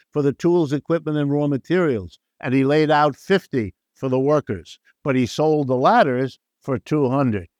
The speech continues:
He gets the other fifty. And I'm gonna tell you the same story now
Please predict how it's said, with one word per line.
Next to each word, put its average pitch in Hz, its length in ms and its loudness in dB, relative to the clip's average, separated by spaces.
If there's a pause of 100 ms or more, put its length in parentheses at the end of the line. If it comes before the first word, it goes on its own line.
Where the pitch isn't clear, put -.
(180)
He 165 220 0
gets 156 380 2
the 139 200 0
other 123 300 0
fifty. - 560 -10 (640)
And 165 140 0
I'm 220 120 2
gonna 302 200 0
tell 220 200 -2
you 214 100 0
the 180 120 0
same 196 340 -2
story 208 440 -2
now 156 340 -4